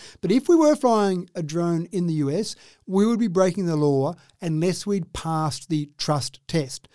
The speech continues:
Speaker 2: Now, passing the
Speaker 1: So
Speaker 2: trust
Speaker 1: dri-,
Speaker 2: test
Speaker 1: drone flyer's driver's license, right?
Speaker 2: Well,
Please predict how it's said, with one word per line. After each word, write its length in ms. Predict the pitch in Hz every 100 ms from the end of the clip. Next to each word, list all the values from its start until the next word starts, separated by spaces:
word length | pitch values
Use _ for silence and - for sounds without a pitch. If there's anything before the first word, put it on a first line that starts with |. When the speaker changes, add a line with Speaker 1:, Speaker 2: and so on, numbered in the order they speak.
| _ _ _
Speaker 2:
Now, 60 | 139
passing 360 | - 254 214 180
the 60 |
Speaker 1:
So 60 | -
Speaker 2:
trust 180 | 160 104
Speaker 1:
dri-, 80 | 101
Speaker 2:
test 200 | 226 113
Speaker 1:
drone 300 | 139 156 147
flyer's 420 | 143 131 120 98
driver's 440 | 113 107 101 90
license, 420 | 87 80 67 65 98
right? 240 | 123 170 -
Speaker 2:
Well, 360 | - 262 247 233